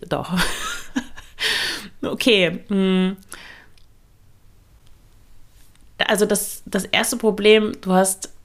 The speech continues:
kein gutes Gefühl von Hunger und Sättigung. Das zweite Problem, du hast vielleicht ein gutes Gefühl davon oder so ein mittelmäßig gutes Gefühl, aber du isst trotzdem, äh,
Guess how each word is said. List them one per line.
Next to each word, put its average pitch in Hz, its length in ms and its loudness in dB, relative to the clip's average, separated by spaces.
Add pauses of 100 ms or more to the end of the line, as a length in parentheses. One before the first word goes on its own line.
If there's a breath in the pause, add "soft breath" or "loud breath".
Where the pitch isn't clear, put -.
(580)
kein 202 360 2
gutes 208 600 -4
Gefühl 226 360 0
von 196 200 4
Hunger 196 220 2
und 180 120 0
Sättigung. 233 500 -2
Das 190 160 -4
zweite 202 320 0
Problem, 180 600 -2
du 185 120 -8
hast 233 260 0
vielleicht 220 300 -2
ein 185 60 2
gutes 185 320 0
Gefühl 175 340 0
davon 165 420 0
oder 170 200 0
so 160 140 -4
ein 160 80 0
mittelmäßig 170 580 2
gutes 175 280 -6
Gefühl, 175 380 -2
aber 185 180 0
du 180 100 0
isst 247 340 2
trotzdem, 226 640 -2 (760 loud breath)
äh, - 100 -4